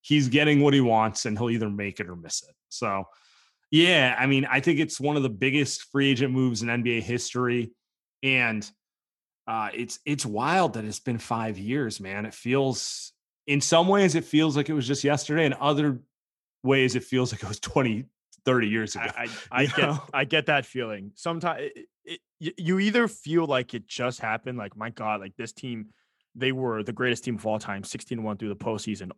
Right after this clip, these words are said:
Speaker 2: or with all the stuff that's happened since that first season of K D, it does kinda feel sometimes like it was two decades ago. <laughs> The stuff that the Warriors went through, and then the stuff the Warriors went through since after K D left, is just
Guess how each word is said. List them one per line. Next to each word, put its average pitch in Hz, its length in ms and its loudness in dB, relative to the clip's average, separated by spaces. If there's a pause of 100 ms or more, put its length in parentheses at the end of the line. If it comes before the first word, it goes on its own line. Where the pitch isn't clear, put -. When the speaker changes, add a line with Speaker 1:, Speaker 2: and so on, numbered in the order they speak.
Speaker 2:
or 190 420 10
with 156 260 4
all 190 220 8
the 240 100 4
stuff 170 260 4
that's 143 180 2
happened 143 480 0 (240)
since - 460 2
that 147 200 2
first 139 300 4
season 123 300 0
of 107 80 -4
K 120 180 4
D, 120 300 2 (220)
it 147 180 4
does 120 260 4
kinda 120 220 2
feel 120 180 0
sometimes 113 500 -2
like 95 160 -10
it 107 60 -6
was 92 140 -8
two - 180 -6
decades 90 380 -10
ago. 80 220 -16 (460)
<laughs> 226 80 6 (340)
The 180 80 8
stuff 214 340 4
that 208 120 6
the 175 100 8
Warriors 160 540 8
went 139 300 4
through, 139 220 8
and 131 120 6
then 139 80 4
the 135 80 4
stuff 143 240 4
the 139 80 4
Warriors 131 320 6
went 127 160 2
through 127 140 -2
since 123 340 -2
after 117 380 0
K 107 180 -6
D 98 100 -6
left, 98 320 -10
is 104 120 -12
just 110 380 -10